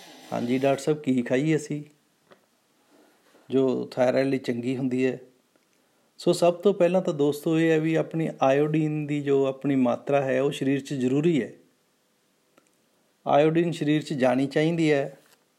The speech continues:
ਆਇਓਡੀਨ ਨੂੰ normal ਰੱਖੋ। ਜੋ ਆਇਓਡੀਨ ਦੀ ਮਾਤਰਾ normal ਕਰਦੇ ਨੇ ਉਹ ਤੱਤ ਜ਼ਰੂਰ ਲਓ। ਫਿਰ ਇੱਕ ਹੋਰ ਹੈ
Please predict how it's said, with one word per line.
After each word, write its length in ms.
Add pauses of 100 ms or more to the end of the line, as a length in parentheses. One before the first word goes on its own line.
(680)
ਆਇਓਡੀਨ 400
ਨੂੰ 180
normal 420
ਰੱਖੋ। 440 (4000)
ਜੋ 280
ਆਇਓਡੀਨ 720 (920)
ਦੀ 140
ਮਾਤਰਾ 480
normal 480
ਕਰਦੇ 340
ਨੇ 100
ਉਹ 320
ਤੱਤ 280
ਜ਼ਰੂਰ 400
ਲਓ। 280 (840)
ਫਿਰ 320
ਇੱਕ 180
ਹੋਰ 360
ਹੈ 340